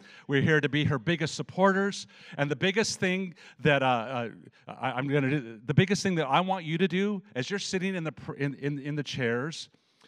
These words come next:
would you glean what she has to say, but would you also intercede for her as she speaks?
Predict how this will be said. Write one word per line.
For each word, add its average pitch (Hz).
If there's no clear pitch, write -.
would 139
you 180
glean 170
what 165
she 165
has 135
to 131
say, 135
but 135
would 131
you 151
also 143
intercede 127
for 143
her 131
as 117
she 120
speaks? -